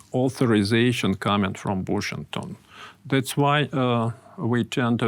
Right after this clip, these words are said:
to say that, uh, Ukrainian sovereignty is, uh, not complete one, but rather partial one. The real actor, uh, is, uh, uh, the American administration. I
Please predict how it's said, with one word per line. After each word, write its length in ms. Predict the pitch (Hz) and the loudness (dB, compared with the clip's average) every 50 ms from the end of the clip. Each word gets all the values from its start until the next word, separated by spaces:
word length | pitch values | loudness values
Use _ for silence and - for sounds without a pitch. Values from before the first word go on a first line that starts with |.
| 113 | 0
to 120 | - 131 120 | 0 -2 -2
say 240 | - - - 131 120 | -2 0 -2 -2 0
that, 400 | 120 117 117 113 110 - - - | 0 0 0 -2 -2 -4 -4 -2
uh, 200 | 120 113 110 104 101 | 0 2 2 2 0
Ukrainian 640 | - 120 117 113 - - 131 123 123 123 120 117 107 | 2 2 2 2 2 2 2 4 4 4 4 4 2
sovereignty 720 | - - 139 123 127 123 113 110 110 104 - - 120 107 - - 123 113 | 0 0 0 2 2 4 4 4 2 2 2 2 2 2 2 2 0 0
is, 240 | 104 - - - | 0 -2 -2 0
uh, 200 | 110 101 98 98 113 - _ _ _ _ _ _ _ _ - 185 - - | 2 2 2 0 -2 -6 _ _ _ _ _ _ _ _ -12 -10 -6 -4
not 540 | - 113 110 113 117 127 139 - - - - | -4 0 4 4 4 4 4 0 -4 -6 -2
complete 600 | - 139 135 127 127 - 143 135 127 131 127 - | 0 2 2 0 2 4 6 6 6 6 4 2
one, 460 | 131 127 127 123 123 123 127 127 123 123 - - - | 2 4 4 4 4 4 2 0 -2 -4 -12 -12 -4
but 400 | - 98 98 110 110 110 - - - - | -2 0 2 2 0 0 -2 -8 -6 -2
rather 420 | 120 110 107 120 123 117 117 117 | 0 2 2 2 2 2 2 0
partial 560 | 110 - _ - 143 139 147 - - 131 110 104 | -2 -2 _ 2 2 2 2 0 2 2 4 4
one. 260 | 92 - 82 95 104 - _ _ - - - - - - - - - - - _ _ _ - | 2 2 -2 -6 -10 -12 _ _ -20 -20 -20 -20 -20 -20 -20 -20 -20 -20 -20 _ _ _ -2
The 160 | 113 120 120 | 2 4 6
real 400 | 117 123 127 143 151 156 156 - - | 8 8 10 10 10 8 6 4 2
actor, 640 | 139 131 135 151 - - - - 101 98 98 113 - - - - - - | 2 2 2 2 0 -4 -2 -2 0 0 0 -2 -4 -8 -16 -14 -6 0
uh, 340 | - 107 104 101 104 110 117 - - - - | 2 4 4 4 2 2 -2 -4 -10 -6 0
is, 340 | 113 104 107 113 110 104 120 | 4 4 6 6 4 4 2
uh, 260 | 113 107 113 113 120 120 - - | 2 2 2 0 -2 -4 -6 -4
uh, 480 | 110 110 110 104 95 98 98 - - - - | -2 0 0 0 0 0 0 -2 -4 -4 -4
the 480 | - - 98 95 - 110 104 101 58 - | -4 -4 -2 2 2 4 4 4 2 2
American 540 | - 104 104 117 131 143 151 147 - 110 104 | 0 2 2 4 4 4 4 4 4 4 4
administration. 880 | 95 87 101 95 95 90 - - - 104 98 85 - - - - - - _ _ - - - 156 156 - - - - - - _ _ _ _ - _ | 4 4 2 2 2 0 -2 0 0 2 2 2 -2 -4 -6 -8 -10 -12 _ _ -20 -16 -14 -14 -14 -14 -16 -18 -20 -20 -20 _ _ _ _ -8 _
I 300 | - 135 143 151 143 131 | 2 4 4 4 2 2